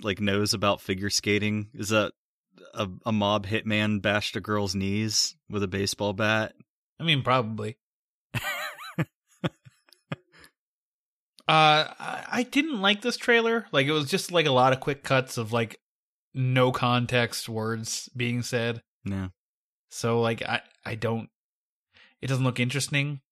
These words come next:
Speaker 1: It's weird. They, they cut the trailer like it's a horror, you know?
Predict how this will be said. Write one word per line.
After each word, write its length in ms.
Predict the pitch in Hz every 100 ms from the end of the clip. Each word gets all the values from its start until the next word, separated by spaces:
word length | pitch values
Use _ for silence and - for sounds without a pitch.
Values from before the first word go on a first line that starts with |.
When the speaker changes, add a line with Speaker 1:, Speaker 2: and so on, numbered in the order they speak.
| _ _ _ _ _ _ _ _ _ _ _ _ _ _ _ _ _ _
Speaker 1:
It's 320 | 147 127 -
weird. 600 | 147 120 131 170 180 123
They, 320 | 104 123 117 110 -
they 140 | 123
cut 300 | - - 180
the 80 | 180
trailer 500 | - 123 120 147 160
like 240 | 135 113
it's 140 | 120 113
a 60 |
horror, 760 | 98 - 120 127 107 104 98 95 _ _ _ _ _ _ _ _ _ _ _ -
you 100 | 110
know? 380 | 107 113 120